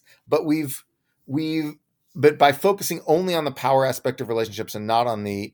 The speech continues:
much more important intimacy aspect of relationships, um,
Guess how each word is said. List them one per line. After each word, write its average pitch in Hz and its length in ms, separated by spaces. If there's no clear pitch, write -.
much 135 360
more 127 120
important 117 380
intimacy 123 560
aspect 90 520
of 113 160
relationships, 104 760
um, 113 420